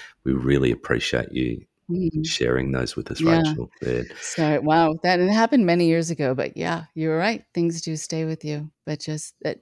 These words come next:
Speaker 2: a person being treated as a human being was so different from what their experience had been.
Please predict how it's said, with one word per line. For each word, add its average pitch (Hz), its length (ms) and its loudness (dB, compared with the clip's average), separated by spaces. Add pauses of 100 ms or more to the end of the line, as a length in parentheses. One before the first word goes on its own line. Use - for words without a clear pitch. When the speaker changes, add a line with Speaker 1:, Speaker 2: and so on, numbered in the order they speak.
(120)
Speaker 2:
a 180 100 -2
person 196 400 -2
being 175 180 0
treated 175 360 -2
as 160 160 -4
a - 20 -6
human 165 400 0
being 160 320 -2
was 147 180 -4
so 165 220 -6
different 170 480 -6
from 147 260 -2
what 147 140 -2
their 160 120 -4
experience 165 600 -2
had 151 160 -6
been. 151 280 0